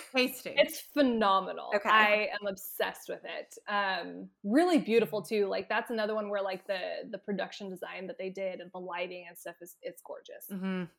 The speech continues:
Speaker 3: And then for, for more womb horror, I, there is so much more of that out there. So, and, and not necessarily all of it is good.
Speaker 2: Yeah.
Speaker 3: Um, I mean, obviously, like, quintessential ones like The Brood and Rosemary's Baby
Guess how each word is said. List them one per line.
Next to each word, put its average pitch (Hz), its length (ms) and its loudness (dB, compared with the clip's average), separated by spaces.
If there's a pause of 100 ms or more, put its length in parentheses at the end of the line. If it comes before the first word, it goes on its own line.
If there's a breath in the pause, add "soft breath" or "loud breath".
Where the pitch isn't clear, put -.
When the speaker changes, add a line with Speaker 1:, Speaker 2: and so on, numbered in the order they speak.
(140)
Speaker 3:
And 320 100 10
then 370 120 6
for, 339 360 2
for 269 480 2
more 294 220 4
womb 233 320 0
horror, 240 380 2 (100)
I, 214 180 -8 (840)
there 349 180 2
is 320 180 -2
so 240 380 0
much 233 240 0
more 196 420 2
of 175 120 -8
that 160 240 -6 (120)
out - 220 -10
there. - 260 -10
So, 214 300 4 (120)
and, 254 140 2 (200)
and 240 180 -2
not 233 220 -2
necessarily 214 420 -6
all 196 220 -6
of 190 80 -10
it 190 100 -8
is 180 120 -12
good. 220 100 -8 (360)
Speaker 2:
Yeah. 202 360 2
Speaker 3:
Um, 196 100 -6 (460)
I 254 40 8
mean, 262 160 8
obviously, 269 380 6
like, 226 220 6 (100)
quintessential 220 460 -2
ones 196 160 -4
like 185 160 -4
The 208 80 -2
Brood 220 680 8
and 202 240 -2
Rosemary's 202 460 -2
Baby 196 480 -2